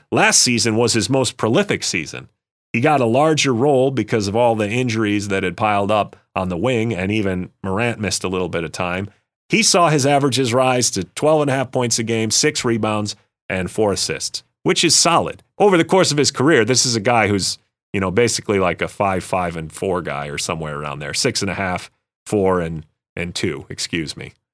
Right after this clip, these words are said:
So it, it's not as if Kyle Anderson is some guy who's gonna blow you away with his numbers. But Kyle Anderson is a glue guy. You could plug him in amongst higher usage offensive options, and he'd be solid. I would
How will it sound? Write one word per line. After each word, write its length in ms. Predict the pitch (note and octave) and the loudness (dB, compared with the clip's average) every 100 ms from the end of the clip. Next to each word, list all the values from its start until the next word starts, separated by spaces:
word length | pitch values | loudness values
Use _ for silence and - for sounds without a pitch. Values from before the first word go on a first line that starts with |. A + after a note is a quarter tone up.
| _ - | _ -4
So 480 | - D#3 C#3 A2 _ | 2 4 4 2 _
it, 180 | C#3 - | -2 0
it's 200 | C#3+ B2 | 0 2
not 280 | E3 F#3 F#3 | 2 4 4
as 160 | D#3+ B2 | 4 4
if 320 | B2+ A#2 - _ _ - | 2 0 -10 _ _ -2
Kyle 240 | C#3+ C3+ | 2 4
Anderson 480 | B2 A#2 G#2+ - G2+ | 4 2 2 0 0
is 120 | F2+ | 0
some 200 | - A2+ | 0 0
guy 200 | G#2+ G2 | 0 0
who's 120 | F#2 | 0
gonna 160 | G#2 F2+ | -2 -4
blow 260 | F#2+ F#2+ G2 | -4 -2 -2
you 180 | E2 | -2
away 380 | D2+ D#2 C#2 - _ _ | -4 -6 -8 -12 _ _
with 140 | F#2+ F#2 | -4 -4
his 160 | F2 | -4
numbers. 420 | F#2 E2 C#2+ C#2+ - | -4 -4 -6 -12 -2
But 300 | D3 D3 A#2+ _ _ - | 2 4 2 _ _ -2
Kyle 220 | D#3+ D#3+ | 0 2
Anderson 600 | E3+ D#3 - C3+ B2 A#2 _ - | 0 0 0 0 -2 -6 _ -2
is 180 | D3 C#3+ | 0 0
a 40 | |
glue 240 | C3 D3+ | 2 2
guy. 260 | B2+ D3 D#2 | 2 0 0
You 160 | E2 G2 | -4 -4
could 180 | G#2+ | -4
plug 220 | - C#3 C#3+ | 0 0 2
him 120 | B2 | 0
in 240 | A#2 C3 - _ | 0 -2 -8 _
amongst 340 | G2+ G#2+ G#2 - | -2 0 -2 0
higher 220 | A#2 A#2+ | 2 2
usage 420 | A2+ A2+ A2+ G2 | 2 0 -2 0
offensive 500 | A2 G2+ G#2 F#2+ F2 | 0 0 -4 -4 -4
options, 440 | F#2+ A2 C#3 C3 - _ | -2 -2 -4 -6 -10 _
and 120 | A2+ | -4
he'd 120 | A#2+ A#2 | -2 -2
be 80 | |
solid. 420 | A2 F2 D#2 D2 - _ _ _ | -2 -2 -2 -6 -14 _ _ _
I 140 | B2 D3 | 0 2
would 420 | C3 A#2+ A#2 | 4 4 2